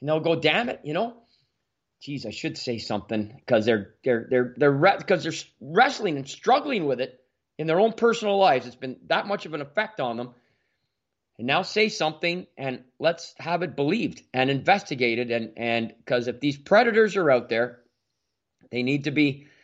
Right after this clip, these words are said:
they need to be caught, apprehended, and, and, and, and put away, or, or arrested, or,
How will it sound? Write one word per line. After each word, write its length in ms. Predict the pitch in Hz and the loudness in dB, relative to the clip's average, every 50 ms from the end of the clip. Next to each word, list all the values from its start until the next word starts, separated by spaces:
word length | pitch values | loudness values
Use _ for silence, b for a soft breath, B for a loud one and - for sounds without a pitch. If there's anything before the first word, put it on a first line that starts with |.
| b b b b b b - | b b b b b b -8
they 100 | 113 120 | -4 -2
need 180 | 131 147 147 | -2 -2 -2
to 60 | 139 | -2
be 120 | 131 110 110 | -4 -4 -6
caught, 440 | 87 - - 139 139 143 143 - 123 | -4 0 2 4 4 4 4 0 -4
apprehended, 840 | 123 120 - - 110 98 98 127 139 147 147 139 147 143 139 120 | -8 -8 -8 -8 -10 -10 -6 -4 -4 -2 -2 -2 -2 -2 -2 -2
and, 360 | 110 104 104 104 101 101 101 101 | -4 -4 -4 -4 -6 -8 -10 -10
and, 400 | 101 104 101 101 98 98 98 - | -8 -8 -6 -6 -6 -8 -8 -10
and, 460 | - 101 101 98 98 98 98 98 90 - | -8 -6 -6 -4 -4 -4 -4 -6 -6 -8
and 420 | - - 85 98 95 92 87 87 | -10 -10 -8 -8 -8 -8 -8 -4
put 180 | - - 151 160 | 0 2 4 6
away, 420 | 151 139 131 135 131 135 135 127 | 6 6 8 8 8 8 6 4
or, 360 | 113 104 104 101 98 98 - - | 4 2 2 0 0 -2 -4 -4
or 420 | 104 104 101 98 95 92 90 90 - - | -4 -2 -2 -2 -2 -4 -6 -8 -10 -14
arrested, 600 | 90 90 104 135 151 143 - - 139 139 131 120 | -6 0 2 2 2 2 0 -2 -2 0 0 0
or, 540 | 110 107 104 101 101 104 101 101 95 98 | -2 -2 -2 -2 -2 -2 -4 -6 -6 -10